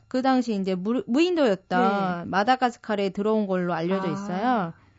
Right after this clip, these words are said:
Speaker 1: 그래서 아프리카 대륙이랑 이제 인종도 다르고 음식 문화도 다-, 다른 게 이 때문이거든요.
Speaker 2: 아,
Speaker 1: 그래서
Speaker 2: 그러면 약간 인도네시아적인 이 음식이나 풍습이 남아 있겠네요, 아직까지.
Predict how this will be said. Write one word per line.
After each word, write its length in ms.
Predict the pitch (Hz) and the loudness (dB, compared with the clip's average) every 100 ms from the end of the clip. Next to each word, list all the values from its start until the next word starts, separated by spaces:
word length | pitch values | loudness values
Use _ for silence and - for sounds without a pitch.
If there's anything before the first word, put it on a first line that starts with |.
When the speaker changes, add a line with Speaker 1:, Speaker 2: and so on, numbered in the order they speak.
| _ | _
Speaker 1:
그래서 400 | - 269 269 233 214 - - | -2 2 2 0 -4 -14 -12
아프리카 480 | - 202 285 294 277 | -4 -2 -2 -2 -2
대륙이랑 840 | 233 202 208 208 208 247 285 277 196 | 0 0 0 -2 0 2 4 2 0
이제 260 | 175 170 - | -2 -4 2
인종도 460 | 254 285 320 277 | 4 6 4 2
다르고 760 | 233 170 170 175 269 359 403 - _ _ _ | -2 -4 -4 -6 -2 0 -2 -6 _ _ _
음식 360 | 247 262 320 247 | 4 4 2 -2
문화도 380 | 190 233 240 214 | 2 2 2 0
다-, 220 | 160 170 - | -2 -6 -6
다른 380 | 180 202 226 | -4 -2 0
게 240 | 220 202 190 | 0 -2 -4
이 180 | - 214 | -8 -12
때문이거든요. 880 | 202 285 277 240 196 165 160 170 226 | -4 2 4 4 2 -2 -6 -4 -2
Speaker 2:
아, 240 | 254 202 | 0 0
Speaker 1:
그래서 220 | 160 262 254 | -2 -4 -4
Speaker 2:
그러면 200 | 269 269 - - - | -4 -6 -12 -20 -14
약간 180 | - 226 | -8 -4
인도네시아적인 1300 | 247 285 349 311 302 294 269 254 226 196 214 220 220 | -2 0 -2 -2 -4 -2 -2 -2 -4 -6 -4 -4 -6
이 260 | - 185 185 - _ - | -8 -12 -14 -20 _ -10
음식이나 840 | 196 208 220 - _ - 185 180 180 | -10 -8 -12 -12 _ -12 -10 -8 -10
풍습이 760 | - 302 - 247 - 254 320 330 _ | -12 -12 -10 -12 -10 -8 -8 -12 _
남아 240 | 165 175 | -12 -10
있겠네요, 500 | 175 190 208 190 156 | -8 -6 -6 -8 -10
아직까지. 640 | 151 165 - 156 - 147 | -12 -14 -14 -16 -14 -16